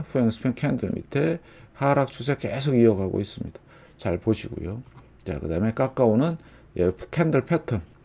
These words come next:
늘 말씀을 드리지만 이거, 네, 이런 패턴이 나오-, 나오면 무조건 튀어나와야 된다.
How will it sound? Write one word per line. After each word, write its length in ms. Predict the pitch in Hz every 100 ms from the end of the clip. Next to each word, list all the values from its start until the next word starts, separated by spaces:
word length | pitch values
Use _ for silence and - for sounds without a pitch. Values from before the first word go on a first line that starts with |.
| - - - - -
늘 200 | 151 175
말씀을 420 | 131 107 147 143
드리지만 520 | - 98 92 101 95 -
이거, 280 | 131 110 87 - - - - - - - - - - - -
네, 300 | 98 82 78 - - _
이런 360 | - 143 175 165
패턴이 440 | 160 160 165 151
나오-, 380 | 120 98 110 110
나오면 640 | - 95 101 101 123 104 87
무조건 540 | 127 185 180 - 151
튀어나와야 520 | - 170 143 95 85
된다. 260 | - 85